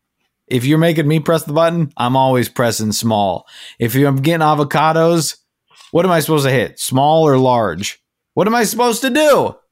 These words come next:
Small. Landon, Landon, ma-, Landon motioned to me just like the, the famous George Costanza thing.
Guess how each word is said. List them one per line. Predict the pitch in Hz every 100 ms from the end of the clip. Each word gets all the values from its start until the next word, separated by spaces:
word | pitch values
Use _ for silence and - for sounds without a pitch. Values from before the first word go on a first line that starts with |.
| _ _ _ _ _ _ _ _ -
Small. | - 107 110 113 104 85 -
Landon, | 120 165 160 127
Landon, | 131 214 233 196 - _
ma-, | 131 170 139
Landon | 131 143 220 208
motioned | 165 160 156
to | 143
me | 143 135
just | 139 143
like | 143 135
the, | 135 127 127
the | - 117 117
famous | - 139 135 113
George | 120 123 -
Costanza | 127 - 120 117 113 107 98
thing. | 92 87 92